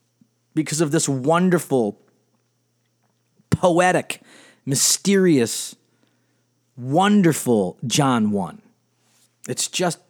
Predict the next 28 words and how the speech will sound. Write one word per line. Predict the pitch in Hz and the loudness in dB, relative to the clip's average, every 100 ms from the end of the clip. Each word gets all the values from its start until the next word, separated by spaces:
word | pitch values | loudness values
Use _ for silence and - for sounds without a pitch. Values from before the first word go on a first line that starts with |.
| _ | _
freaking | 160 - 135 107 90 _ | -8 -4 -4 -4 -8 _
great. | - 107 82 - _ _ _ _ _ _ _ _ _ _ _ _ _ _ _ _ _ _ _ _ _ _ _ _ _ _ _ _ _ _ _ _ _ _ | -14 -12 -12 -18 _ _ _ _ _ _ _ _ _ _ _ _ _ _ _ _ _ _ _ _ _ _ _ _ _ _ _ _ _ _ _ _ _ _
I'm | - | -20
just | - - | -20 -20
looking | 73 | -20
at | - - | -20 -20
it | |
real | - - | -20 -20
quick. | _ _ _ _ _ _ - | _ _ _ _ _ _ -10
And | 107 | -8
the | |
darkness | 107 143 151 - | -4 -4 -4 -8
couldn't | - 107 | -6 -8
put | 98 80 | -8 -14
it | - | -18
out. | - _ _ - - - | -20 _ _ -20 -20 -6
And | 123 | -4
the | 120 | -4
darkness | - 135 147 - 143 | -2 -2 -2 -4 -6
couldn't | - 123 107 | -6 -6 -8
put | - | -8
it | 82 | -14
out. | 76 - - - | -14 -18 -20 -18
For | - 202 190 | 0 2 4
me, | 190 269 320 | 6 4 4
attachments | 262 - 170 180 - 214 247 262 - - - _ _ _ _ _ _ | 2 2 2 2 2 2 2 2 -2 -4 -8 _ _ _ _ _ _
are | 151 139 | -2 2
darkness. | 147 127 - - - - - | 2 0 -2 -10 -14 -18 -20